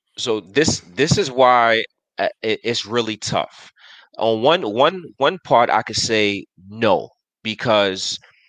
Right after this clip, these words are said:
he, we started to struggle late in that game against Houston Texas defense. Jacksonville, Jacksonville,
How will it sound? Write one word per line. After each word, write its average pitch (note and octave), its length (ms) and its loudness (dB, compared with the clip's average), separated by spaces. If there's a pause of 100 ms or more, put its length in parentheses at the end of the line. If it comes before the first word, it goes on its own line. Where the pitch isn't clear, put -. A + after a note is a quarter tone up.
(200)
he, - 140 -14
we G#2+ 140 -8
started B2+ 460 0
to A2+ 60 -8
struggle A2+ 460 -2
late G#2+ 160 -2
in G2+ 120 -12
that G#2 180 -2
game G#2 240 -6
against F#2+ 320 -6
Houston G2+ 320 -8
Texas A2 420 -4
defense. A#2 560 -4 (220)
Jacksonville, A2+ 500 0
Jacksonville, G#2+ 680 -2